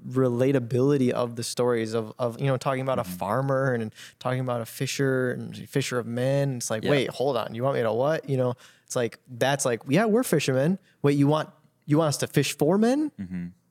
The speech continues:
Speaker 1: Now there's that curiosity. And so
Speaker 2: Yeah.
Speaker 1: that, that's kind of our whole goal. We, if you, if you look at, like, the, the,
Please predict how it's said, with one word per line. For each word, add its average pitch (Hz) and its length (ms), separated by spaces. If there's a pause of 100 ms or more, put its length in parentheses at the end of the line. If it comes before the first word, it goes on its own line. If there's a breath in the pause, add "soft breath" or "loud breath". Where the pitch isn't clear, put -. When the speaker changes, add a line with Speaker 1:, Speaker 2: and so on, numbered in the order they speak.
(160)
Speaker 1:
Now 139 240
there's 139 180
that 127 140
curiosity. 131 800 (200)
And 120 120
so 123 200
Speaker 2:
Yeah. 82 80
Speaker 1:
that, 127 220 (220 loud breath)
that's 143 160
kind 160 140
of 143 80
our 127 120
whole 131 200
goal. 123 440
We, 127 220 (160)
if 123 220
you, 127 260 (420 soft breath)
if 131 100
you 147 120
look 143 220
at, 123 140
like, 120 200
the, 117 360 (280)
the, 117 540